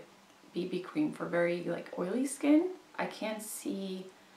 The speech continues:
oily skin people enjoying this because it's very, I don't know, like, very moisturizing and glowy and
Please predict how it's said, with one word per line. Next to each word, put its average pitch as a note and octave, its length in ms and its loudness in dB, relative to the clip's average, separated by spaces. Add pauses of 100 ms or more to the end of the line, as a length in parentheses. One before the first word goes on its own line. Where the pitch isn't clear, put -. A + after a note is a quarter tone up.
(500)
oily G3 380 -2
skin F#3 340 -4
people F#3+ 400 -6
enjoying F3+ 500 -2
this A#3+ 260 0
because - 360 -8
it's - 200 -10
very, E3+ 680 -2 (1400)
I G3+ 80 -6
don't A3+ 120 2
know, F#3+ 300 2 (200)
like, F3+ 420 -6
very A3 600 -2 (220)
moisturizing E3+ 1040 -4
and D#3 200 -6
glowy D#3 580 -2
and D3+ 220 -6